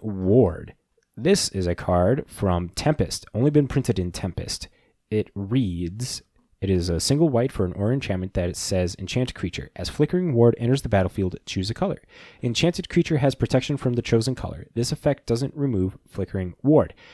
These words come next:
You pay white and return Flickering Ward to its owner's hand.'" This card has jumped up fifty-seven percent, now having an average price of around eleven dollars, though you can find them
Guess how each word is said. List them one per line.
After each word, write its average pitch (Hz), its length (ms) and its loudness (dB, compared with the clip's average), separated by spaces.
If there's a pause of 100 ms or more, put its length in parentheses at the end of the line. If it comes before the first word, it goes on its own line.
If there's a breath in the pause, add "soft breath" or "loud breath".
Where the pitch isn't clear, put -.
(260 loud breath)
You 98 100 -6
pay 101 240 2
white 98 380 0 (160)
and 95 200 -4
return 113 440 -2
Flickering 120 500 -2
Ward 92 400 0
to 98 220 -4
its - 260 -6
owner's 82 380 -10 (160)
hand.'" 113 480 -8 (720)
This 113 160 -4
card 110 220 6
has 101 100 0
jumped 107 380 2
up 107 240 4 (220)
fifty-seven 101 480 0
percent, - 500 -2
now 101 220 -2
having 98 340 -2
an 90 80 -6
average 90 300 -6
price 95 240 0
of 98 100 -4
around 92 260 -2
eleven 85 380 -8
dollars, 147 440 4
though 104 100 0
you 95 100 2
can 98 140 -4
find 107 380 -2
them 104 180 -2